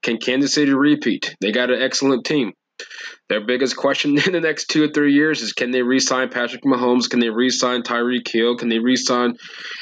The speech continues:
you know, their, their core? We'll see. Um, the cap space is supposed to be, you know, keep going up. That may help in the long run. Um, what is Dallas? Where do you guys see Dallas at the next year or two?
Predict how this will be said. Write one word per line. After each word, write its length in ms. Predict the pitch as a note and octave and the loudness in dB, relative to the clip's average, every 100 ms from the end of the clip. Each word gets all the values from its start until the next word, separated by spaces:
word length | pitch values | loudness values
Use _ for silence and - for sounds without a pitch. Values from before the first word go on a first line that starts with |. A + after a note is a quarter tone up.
| - | -4
you 120 | A2+ | 0
know, 80 | A#2 | 2
their, 260 | A2+ A#2 G#2 | 2 2 0
their 140 | A2+ | -2
core? 580 | A2 - D3 D3 A#2+ A#2 _ _ _ _ _ - | -2 0 4 4 2 0 _ _ _ _ _ -2
We'll 140 | B3+ | 0
see. 360 | C4+ - F3 G2 _ _ _ - | 2 2 0 -2 _ _ _ -4
Um, 240 | A2 A#2 | -2 0
the 80 | A2+ | -2
cap 260 | - B2+ B2+ | -2 -4 -4
space 300 | - B2+ B2 | -2 -2 -2
is 80 | A#2+ | -4
supposed 360 | - B2 A#2 | 0 0 2
to 100 | B2 | 0
be, 320 | A#2+ A#2+ A#2+ A#2 | 2 2 2 2
you 140 | A#2 | 0
know, 220 | A2+ A2 - | 2 0 0
keep 280 | A#2+ A2+ - _ _ _ A#2+ | -2 -2 -4 _ _ _ 0
going 320 | B2+ C3 A#2+ | 2 4 2
up. 240 | A#2 A#2 - | 2 -2 -4
That 220 | A#2 A#2 | -4 -2
may 160 | B2 B2+ | 0 0
help 280 | A2+ A#2+ A#2 | 0 0 0
in 80 | A#2 | 2
the 60 | |
long 240 | A2+ A2 A2 | 2 2 2
run. 320 | G#2+ G#2+ A2+ - - _ - - - - - | 4 2 0 -4 -20 _ -20 -20 -20 -12 -6
Um, 640 | G#2+ A2 A2 G#2+ G#2 G2+ - _ _ _ _ _ - | -2 0 2 2 0 -4 -8 _ _ _ _ _ -2
what 180 | B2+ C#3 | 2 2
is 160 | C3+ | 0
Dallas? 420 | A#2 B2+ B2+ G2 - - | 0 -2 -2 -4 -10 -4
Where 160 | G2+ | 0
do 60 | B2 | 2
you 60 | B2 | 2
guys 240 | C3 A#2 | 0 0
see 200 | C3+ A#2+ | -2 0
Dallas 420 | A2+ A#2+ A#2 G#2+ | 0 2 0 0
at 120 | G#2 F#2+ | -2 -2
the 80 | |
next 280 | G2 G2+ - | -2 -2 -2
year 180 | G#2 G2 | 0 0
or 60 | F#2 | 0
two? 240 | - F2 | -2 -4